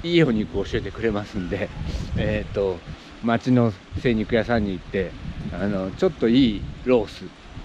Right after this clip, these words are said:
柔らかいロースとか聞いてみると面白いかと思います。そう。だから、自分なんかも、普通スーパーでちょっと大量にお肉買う時なんかは、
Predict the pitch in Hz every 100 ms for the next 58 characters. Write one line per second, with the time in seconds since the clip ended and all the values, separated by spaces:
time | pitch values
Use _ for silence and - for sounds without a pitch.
0 | - - - 127 135 139 127 139 101 95
1 | - 87 - 92 - - - - 123 120
2 | 110 87 - 85 - - - 101 101 -
3 | 98 87 80 - - - - - - -
4 | - - - - - - - - - -
5 | - - - - - - - - - -
6 | - - - - - - - - - 110
7 | 107 95 92 90 113 123 151 175 175 135
8 | 98 95 76 - - - - - - -
9 | - - 160 151 185 175 156 113 101 95
10 | - - - - 160 - 139 151 160 160
11 | 151 160 156 - 113 107 107 104 92 87
12 | - 85 101